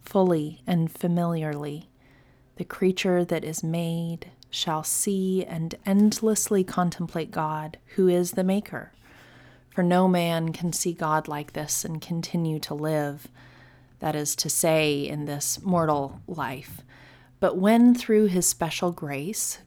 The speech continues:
God wishes to show himself here,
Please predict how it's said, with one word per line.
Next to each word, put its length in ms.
God 520
wishes 460
to 160
show 300
himself 560
here, 500